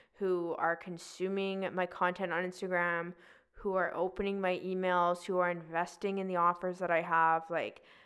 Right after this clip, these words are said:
how deep can these connections go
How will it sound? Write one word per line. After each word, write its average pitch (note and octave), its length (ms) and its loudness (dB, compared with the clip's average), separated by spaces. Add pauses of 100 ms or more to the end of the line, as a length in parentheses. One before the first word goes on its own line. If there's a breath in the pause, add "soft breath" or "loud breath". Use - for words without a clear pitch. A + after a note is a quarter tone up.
(140 loud breath)
how G#3+ 800 4
deep G3+ 320 -6
can G3 220 -6
these F3+ 180 -4
connections F3 680 -6
go F3 460 4